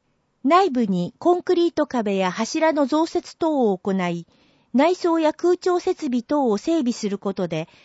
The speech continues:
安全性と快適性が向上しました。アイシーシステム導入で、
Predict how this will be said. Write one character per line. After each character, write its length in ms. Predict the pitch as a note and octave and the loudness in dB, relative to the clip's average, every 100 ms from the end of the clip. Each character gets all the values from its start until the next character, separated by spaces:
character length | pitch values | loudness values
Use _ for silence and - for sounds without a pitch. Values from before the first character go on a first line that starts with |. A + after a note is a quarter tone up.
| _ - | _ -2
安 240 | C#4 F4 | 0 0
全 240 | F4 E4+ | -2 -2
性 240 | - D#4+ D4+ | -2 -4 -2
と 160 | C#4+ | -2
快 200 | - D#4+ | -2 -4
適 220 | - F4 - | -2 -8 -6
性 240 | E4 D#4+ | -4 -2
が 140 | C#4+ | -2
向 200 | - C4+ | 2 2
上 200 | A#3+ B3+ | 4 2
し 180 | B3 A3+ | 2 0
ま 100 | G#3 | -2
し 160 | - - | -4 -10
た。 200 | D#3 - _ _ _ _ _ _ _ _ _ _ _ _ _ _ _ _ | -10 -10 _ _ _ _ _ _ _ _ _ _ _ _ _ _ _ _
ア 140 | B3 | 2
イ 80 | E4+ | 2
シ 240 | - F4 F4 | 2 0 0
ー 40 | |
シ 200 | - E4+ | 0 -2
ス 100 | - | 0
テ 120 | B3 | 0
ム 100 | G3 | 2
導 240 | F3+ A3 A#3+ | 4 4 6
入 260 | A#3 G#3+ | 4 2
で、 260 | G3 F#3+ | 0 -2